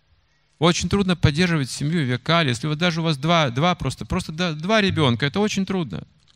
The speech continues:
Один ребёнок, вы ещё справляетесь, но два ребёнка, это уже трудно. Вы, вы, вы на износ работаете. Трое, четверо, тяжело. Крайне тяжело семейным людям.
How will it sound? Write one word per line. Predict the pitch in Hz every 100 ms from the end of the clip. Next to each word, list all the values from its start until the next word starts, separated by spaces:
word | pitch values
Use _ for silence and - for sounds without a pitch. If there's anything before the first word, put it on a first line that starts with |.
| _ _ -
Один | - 143 214
ребёнок, | 208 175 165 117 104 - - _ _ _ _ -
вы | 131
ещё | 143
справляетесь, | - 135 127 120
но |
два | 120 139
ребёнка, | 214 202 175 151
это | 135
уже | 147
трудно. | 190 214 233 180 87
Вы, | 120 -
вы, | 65 123
вы | 151 208
на | 226
износ | 170 214 -
работаете. | 196 170 - 78 -
Трое, | 135 196 190
четверо, | - 190 190 156 123 - _ _
тяжело. | - - - - - - - - - _ _ _ _ _ _ _ _ _
Крайне | - 139 180
тяжело | 139 101 92 82
семейным | - 80 73 69
людям. | - -